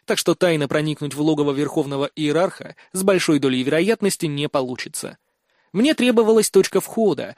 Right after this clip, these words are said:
откуда два мага с камнями пятидесятого уровня, это я про себя и Кемали Соренто, смогут двигаться вперед, не опасаясь ловушек. Их, конечно, можно сформировать прямо под нашим носом, но тут я надеялся на свои способности писательства.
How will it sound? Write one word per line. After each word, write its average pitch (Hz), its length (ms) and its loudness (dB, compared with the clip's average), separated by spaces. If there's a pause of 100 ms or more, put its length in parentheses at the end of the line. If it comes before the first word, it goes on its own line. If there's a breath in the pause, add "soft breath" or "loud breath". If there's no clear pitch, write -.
(120)
откуда 170 380 0
два 147 240 0
мага 147 320 -2
с - 80 -6
камнями 156 400 -2
пятидесятого 160 840 -4
уровня, 185 520 -4 (420)
это 254 140 0
я 208 140 2
про 175 120 0
себя 190 280 4
и 139 100 2
Кемали 139 340 -2
Соренто, 143 560 -4 (220 soft breath)
смогут 247 420 0
двигаться 180 380 -2
вперед, 202 400 0
не 185 140 2
опасаясь 156 580 0
ловушек. 139 540 -4 (440)
Их, 220 200 0
конечно, 180 420 2
можно 160 260 0
сформировать 156 680 0
прямо 151 280 2
под 147 180 0
нашим 147 320 -2
носом, 285 420 2
но 233 100 4
тут 220 240 -2
я 254 140 2
надеялся 165 500 2
на 202 80 2
свои 202 240 2
способности 143 560 0
писательства. - 800 -4